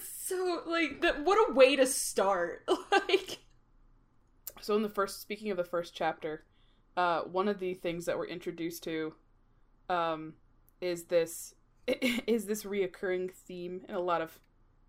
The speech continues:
Speaker 2: uh, media about piracy, where when the pirates are talking about how great it is to be a pirate, uh,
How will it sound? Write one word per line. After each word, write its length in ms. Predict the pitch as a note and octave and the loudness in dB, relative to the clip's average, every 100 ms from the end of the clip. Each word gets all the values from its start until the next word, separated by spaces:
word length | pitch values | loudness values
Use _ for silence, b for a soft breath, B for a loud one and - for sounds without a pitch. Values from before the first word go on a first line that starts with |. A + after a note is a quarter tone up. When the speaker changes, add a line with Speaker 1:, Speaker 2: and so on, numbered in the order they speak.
| _ | _
Speaker 2:
uh, 200 | F3 F3 | -2 0
media 420 | E3 E3+ F3 F3 F3 | -2 -6 -6 -2 -2
about 340 | F3 D#3 - | -2 -8 -10
piracy, 580 | - D#3 D#3+ - F#3 F#3 _ - - - | -10 -8 -8 -10 -14 -14 _ -20 -20 -2
where 520 | F3+ F3 E3+ D#3+ - _ _ _ _ | 4 4 4 0 -4 _ _ _ _
when 440 | - G3 G3 F#3+ F3 | 0 2 2 0 -6
the 80 | F#3+ | -4
pirates 340 | A3 A3 G#3+ | 2 2 2
are 60 | F#3+ | 0
talking 300 | A3 F3+ G#3+ | 2 0 0
about 160 | A3 | -4
how 100 | - | -4
great 400 | F#3 - F3 E3+ - - | -4 -2 -2 -4 -10 -8
it 120 | F3+ | -6
is 160 | E3+ E3 | -4 -6
to 80 | |
be 120 | E3+ E3 | -10 -10
a 40 | |
pirate, 480 | E3 D#3 D#3 D#3 - - _ _ - - | -8 -8 -8 -8 -10 -18 _ _ -20 -4
uh, 340 | E3+ E3 D#3 | 0 2 2